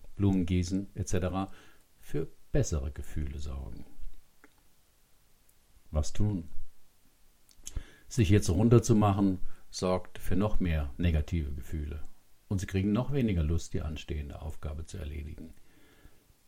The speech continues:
Besser ist es, mit etwas Achtsamkeit Ihre ganze Aufmerksamkeit auf das Aufschieben zu richten.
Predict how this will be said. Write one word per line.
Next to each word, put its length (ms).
Besser 260
ist 260
es, 380
mit 400
etwas 320
Achtsamkeit 800
Ihre 220
ganze 320
Aufmerksamkeit 960
auf 240
das 240
Aufschieben 840
zu 160
richten. 480